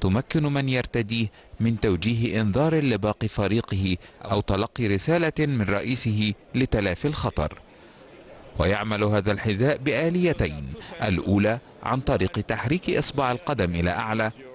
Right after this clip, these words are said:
والثانية عن طريق الضغط على زر في جانب الحذاء من الخارج،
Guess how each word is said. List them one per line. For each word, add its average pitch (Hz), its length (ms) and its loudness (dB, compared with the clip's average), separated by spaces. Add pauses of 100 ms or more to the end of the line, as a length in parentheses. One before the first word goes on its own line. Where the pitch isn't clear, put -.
والثانية 113 680 0 (200)
عن 120 160 0
طريق 110 400 0
الضغط 101 360 -2
على 120 320 0
زر 98 480 0 (240)
في 117 180 2
جانب 104 360 2
الحذاء 90 560 0
من 98 140 2
الخارج، 92 580 -2